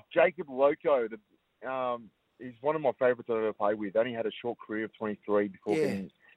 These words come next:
Speaker 1: cut short with injuries. But, um, mate, if, if you talk about natural ability and talent, there wasn't much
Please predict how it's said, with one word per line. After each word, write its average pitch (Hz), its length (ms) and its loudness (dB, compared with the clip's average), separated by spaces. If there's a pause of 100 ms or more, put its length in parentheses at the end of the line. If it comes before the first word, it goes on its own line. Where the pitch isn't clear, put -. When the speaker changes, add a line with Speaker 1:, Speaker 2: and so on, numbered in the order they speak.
(160)
Speaker 1:
cut 120 200 8
short 110 160 -2 (140)
with 104 160 0
injuries. 107 420 0
But, 98 120 4
um, 95 320 6 (460)
mate, 107 260 6
if, 107 60 -10 (120)
if 107 200 -14
you 120 60 -12
talk 139 220 0
about 110 300 4 (320)
natural 107 440 -2
ability 98 380 -2
and 92 100 -8
talent, 101 380 -2
there 107 100 0
wasn't 104 220 -2
much 98 140 -4